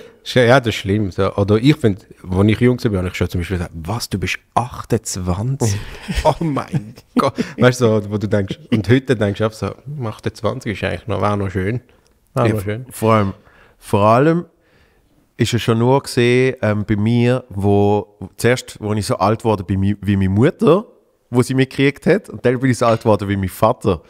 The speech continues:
Speaker 2: wo er mich gekriegt hat, weil die haben zwei Jahre Unterschied. Und dann bist du wirklich so, „Hä? Ich, ich, ich kann knapp mal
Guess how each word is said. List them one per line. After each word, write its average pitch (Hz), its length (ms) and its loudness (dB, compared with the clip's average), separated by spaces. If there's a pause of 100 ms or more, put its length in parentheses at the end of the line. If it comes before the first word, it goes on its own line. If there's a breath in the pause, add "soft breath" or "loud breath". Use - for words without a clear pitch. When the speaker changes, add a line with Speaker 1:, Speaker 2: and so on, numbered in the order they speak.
(220 soft breath)
Speaker 2:
wo - 80 -2
er 107 80 2
mich 107 120 0
gekriegt 104 320 -2
hat, 80 160 -4
weil 85 80 -2
die 85 40 0
haben 85 260 -4
zwei 92 300 0
Jahre 92 160 0
Unterschied. 90 440 -6 (580 loud breath)
Und - 160 -4
dann 135 120 2
bist 123 160 -2
du 131 40 2
wirklich 139 180 -4
so, 123 140 0 (320 soft breath)
„Hä? 120 320 2 (280 loud breath)
Ich, - 180 -8 (340 loud breath)
ich, - 120 -8 (100)
ich - 160 -12
kann 92 240 -2
knapp - 560 -2
mal 104 380 2